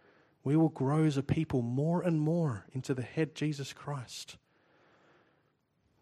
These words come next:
And are you preparing yourself, beloved, for the new heavens and a new earth, that eternal dwelling place with God?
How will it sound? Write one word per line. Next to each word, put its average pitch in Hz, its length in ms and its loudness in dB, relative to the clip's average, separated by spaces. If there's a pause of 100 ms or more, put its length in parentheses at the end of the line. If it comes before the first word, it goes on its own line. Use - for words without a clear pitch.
(120)
And 139 80 2
are 160 140 6
you 170 180 6
preparing 170 640 4
yourself, 151 560 2
beloved, 147 360 2
for 120 380 0
the 117 100 0
new 135 160 -2
heavens 143 380 -2
and 131 100 0
a 123 60 -2
new 120 240 -2
earth, 127 420 -8 (240)
that 135 140 0
eternal 156 440 6
dwelling 147 360 8
place 156 400 0
with 147 160 -2
God? 151 360 2